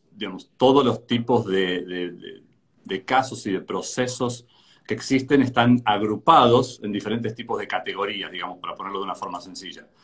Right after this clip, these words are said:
Entonces, hay casos, por ejemplo, que tienen que ver con inmigración corporativa. Eh, inmigración corporativa es lo que hacemos nosotros en nuestra oficina, en nuestro estudio. Básicamente tiene que ver con ayudar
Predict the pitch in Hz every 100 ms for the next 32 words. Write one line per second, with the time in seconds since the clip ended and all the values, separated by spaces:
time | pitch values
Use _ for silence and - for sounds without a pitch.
0 | _ _ - 95 123 120 123 117 - _
1 | _ _ 107 113 113 120 120 120 120 117
2 | - 117 - - 117 120 110 110 107 110
3 | 110 107 107 117 113 110 104 104 101 110
4 | 107 104 98 98 98 120 107 80 - _
5 | _ - 98 95 90 92 98 98 120 120
6 | 117 104 101 120 123 117 98 98 113 101
7 | 95 - 104 95 92 98 87 87 90 82
8 | 82 - 80 92 82 - _ 98 98 -
9 | 104 104 98 98 92 92 101 104 104 -
10 | _ _ 95 95 98 101 104